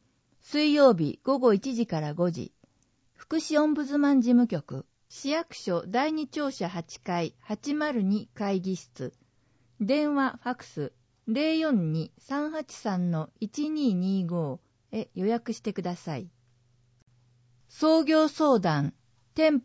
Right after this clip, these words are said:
舗、事務所、物件探し相談。月曜から金曜日、午前十時から午後六時。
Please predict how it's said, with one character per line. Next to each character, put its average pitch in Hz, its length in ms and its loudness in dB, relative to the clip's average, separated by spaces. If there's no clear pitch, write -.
舗、 165 280 0
事 202 160 -2
務 247 200 6
所、 165 460 0
物 202 240 0
件 294 240 2
探 277 300 0
し 277 60 -12
相 226 380 0
談。 147 380 -4
月 240 320 2
曜 349 200 0
か 214 120 -4
ら 160 140 -2
金 233 300 4
曜 226 240 4
日、 147 260 -6
午 285 220 -2
前 240 260 4
十 277 280 0
時 220 140 -2
か 160 160 -4
ら 160 160 -4
午 247 180 2
後 202 120 0
六 160 300 -2
時。 127 240 -10